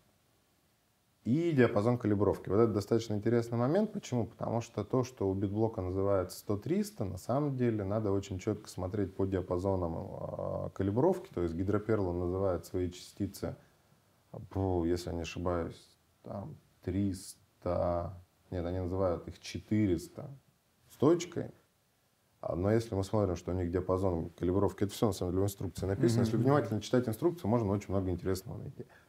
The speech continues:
Speaker 1: А что на самом деле у них диапазон калибровки семьдесят пять микрометров для этого размера, и хоть они и говорят, что это более строгий эмболизат,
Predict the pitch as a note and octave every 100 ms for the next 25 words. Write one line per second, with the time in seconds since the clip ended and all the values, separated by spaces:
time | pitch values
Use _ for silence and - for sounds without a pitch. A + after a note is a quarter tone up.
0 | _ _ _ - E2+ - B2 A2+ A2+ C3
1 | C3 A2+ G2+ A#2 A2 G2+ G#2 G#2+ A2 -
2 | G2 A2 G#2 - A2+ G2 - G2 G2 G#2+
3 | A2 F#3 E3+ A#2+ G#2 F#2 F2+ F#2 F#2 G2+
4 | F2+ E2+ E2 E2+ G2 G2+ F#2+ - A#2+ G#2
5 | A2 A2 F#2+ G2 A#2+ F3 - F#2+ F#2+ F2+
6 | A2+ G2+ E2+ - F#2+ F2+ F2 E2 F2 F#2
7 | A#2 C4+